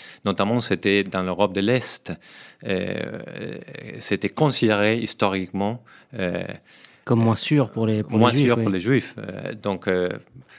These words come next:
Speaker 1: maintenant, c'était cette inversion qui s'est passée,
Speaker 2: Oui.
Speaker 1: euh, dans les dernières années.
Speaker 2: Alors, euh, ce qu'on, euh, voit aussi, euh, dans votre étude, c'est que, effectivement, s'il n'y a pas, euh, ce, ce goût, euh, pour l'alia qui s'est donc, euh, tassé avec, euh,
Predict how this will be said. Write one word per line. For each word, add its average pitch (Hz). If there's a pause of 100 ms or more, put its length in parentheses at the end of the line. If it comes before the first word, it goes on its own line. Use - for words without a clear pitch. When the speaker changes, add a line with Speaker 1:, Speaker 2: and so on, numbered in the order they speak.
(420)
Speaker 1:
maintenant, 113
c'était 92
cette -
inversion 113
qui 110
s'est 107
passée, 110 (680)
Speaker 2:
Oui. 147
Speaker 1:
euh, 120
dans 90
les 90
dernières 92
années. 85 (120)
Speaker 2:
Alors, 147
euh, 123
ce -
qu'on, 123
euh, 107
voit 135
aussi, 139
euh, 117
dans 110
votre 110
étude, 170
c'est 123
que, 120
effectivement, 127
s'il 120
n'y 117
a 113
pas, 135 (320)
euh, 117
ce, 110
ce -
goût, 143
euh, 120
pour 110
l'alia 139
qui 117
s'est 110
donc, 107
euh, 107
tassé 139
avec, 107
euh, 104